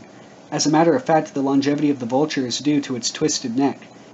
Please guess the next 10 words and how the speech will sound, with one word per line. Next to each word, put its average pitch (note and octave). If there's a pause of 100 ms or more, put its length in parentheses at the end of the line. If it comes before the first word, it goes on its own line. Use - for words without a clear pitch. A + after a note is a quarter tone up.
and C3+
many D#3+
thoughtful D#3
persons D3
propose C#3+
to C3+
experiment C3+
on A#2+
Professor C3+
Metchnikoff. A#2+